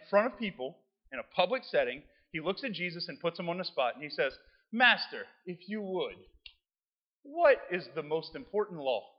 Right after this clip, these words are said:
in all of the law?" Now, we might not know, but the phrase "the law" in the Jewish world meant the first five books of the Bible. It was the Torah, right? The first five books of the Bible in the, it,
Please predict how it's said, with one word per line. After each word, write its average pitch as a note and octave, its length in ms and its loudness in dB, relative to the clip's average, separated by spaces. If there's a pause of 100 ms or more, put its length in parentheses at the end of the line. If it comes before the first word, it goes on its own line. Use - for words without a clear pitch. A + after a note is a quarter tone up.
(320)
in C3 80 -12
all B2+ 260 2
of A2 80 -6
the A2+ 60 -8
law?" G2 200 -8 (1080)
Now, D#3+ 140 6
we A3 80 4
might C#4 160 6
not A#3+ 220 4
know, G3+ 280 6 (220)
but E3+ 180 0
the E3 80 -6
phrase G3+ 460 4
"the D3+ 120 8
law" C#3 600 4
in D3 100 -6
the C#3 60 -6
Jewish D3 340 -6
world E3 280 2 (520)
meant F#3 300 2
the D#3+ 80 -2
first - 260 -2
five D3+ 220 6
books D3+ 160 -6
of C#3+ 60 -14
the B2 60 -14
Bible. G2+ 260 -2 (540)
It C3+ 60 -2
was C3+ 100 -6
the C3 60 -10
Torah, A#2+ 380 4 (400)
right? C3 220 2 (340)
The E3 80 -6
first A3+ 220 8
five A3+ 220 12
books A#3+ 200 4
of G#3+ 80 -6
the G3+ 60 2
Bible G#3 440 8
in G#3 320 2 (260)
the, F3+ 200 -2 (220)
it, F#3 160 4